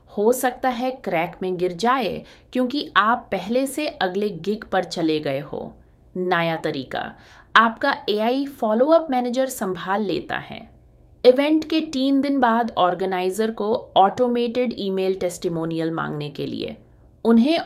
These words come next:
automated sequence जो आपके interest form भरे, Organizer के referral network को आपकी booking info के साथ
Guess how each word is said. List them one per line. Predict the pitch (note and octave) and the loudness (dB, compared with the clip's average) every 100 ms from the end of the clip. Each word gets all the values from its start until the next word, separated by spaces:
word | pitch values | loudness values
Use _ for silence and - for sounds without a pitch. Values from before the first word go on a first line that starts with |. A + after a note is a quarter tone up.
| - | 4
automated | F#3+ F#3+ B3 A#3 A#3 B3 B3+ | 4 6 2 2 0 -2 -6
sequence | - B3 A#3 A#3 C4+ D4+ - - | -6 -8 -2 -2 -2 -6 -10 -10
जो | F3 G3+ | -2 0
आपके | - F3+ F#3 - | 2 2 0 -2
interest | A3+ - F#3 E3+ F#3+ F#3+ - | -4 -2 -6 -2 -4 -4 -10
form | - D3+ D3+ | -2 0 0
भरे, | C#3 C#3+ - - - - - - - | -4 -6 -8 -10 -20 -20 -20 -10 4
Organizer | G#3 A3+ C#4+ D4 C#4 C4 C#4+ | 6 6 4 0 0 2 0
के | C4+ C#4+ | 2 0
referral | A3+ G3+ G#3 G#3 | 0 -2 -2 -2
network | G3 E3+ E3+ F#3 F#3 F#3 | -2 -4 -2 0 0 -2
को | E3 F3+ | -4 -2
आपकी | A3+ F#3+ F#3+ - G#3+ | 2 2 0 -2 -6
booking | E3 E3+ F3 B3 - | -6 -8 -2 -4 -2
info | G3 E3+ F#3+ | -4 -4 -4
के | F3+ F3 | -4 -6
साथ | E3+ D#3+ F#3 | -6 -6 -6